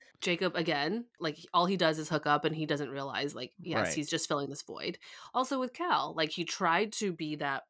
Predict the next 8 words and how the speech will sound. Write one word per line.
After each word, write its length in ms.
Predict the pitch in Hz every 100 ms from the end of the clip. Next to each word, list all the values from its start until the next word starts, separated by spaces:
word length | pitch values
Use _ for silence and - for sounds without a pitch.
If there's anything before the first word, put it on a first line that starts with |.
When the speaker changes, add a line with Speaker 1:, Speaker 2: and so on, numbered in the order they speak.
| _ -
Speaker 1:
womanizer, 840 | 180 170 151 143 139 156 196 247 - _ -
enter 340 | 175 175 170 151
Marissa 380 | 156 147 147
Tomei, 640 | 147 156 143 139 135 196 240 - _ 427
Speaker 2:
<laughs> 640 | 330 311 294 330 - 277
Speaker 1:
but 160 | 233 214
also, 540 | 196 247 - 185 175
like, 600 | 160 160 160 151 - -